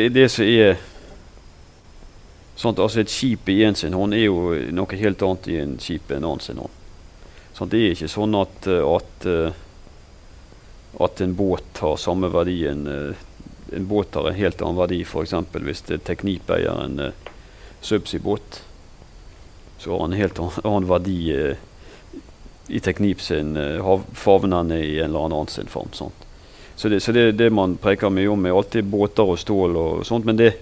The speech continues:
det er jo, eh, det viktigste nå, sant? Det er jo i organisasjonen, sant? Og det, det ser jo du, sant? Du, du se-, man ser jo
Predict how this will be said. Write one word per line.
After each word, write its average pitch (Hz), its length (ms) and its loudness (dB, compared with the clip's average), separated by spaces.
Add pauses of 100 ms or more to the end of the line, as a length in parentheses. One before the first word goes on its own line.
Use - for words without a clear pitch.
(640)
det 120 160 6
er 113 80 10
jo, 87 320 4
eh, 82 140 4 (1800)
det 110 140 -2
viktigste 104 480 -2
nå, 92 140 0
sant? - 280 -6
Det 107 120 0
er 104 320 2
jo 78 300 -4 (760)
i - 100 -4
organisasjonen, 80 800 -6 (240)
sant? - 260 -12
Og 95 80 -4
det, 101 140 2 (920)
det - 120 -2
ser 110 260 4
jo 80 160 0
du, 73 80 -6
sant? 85 220 -6 (180)
Du, - 100 -8
du - 160 -6
se-, - 280 -6 (300)
man 110 160 -2
ser - 380 4
jo 80 220 -4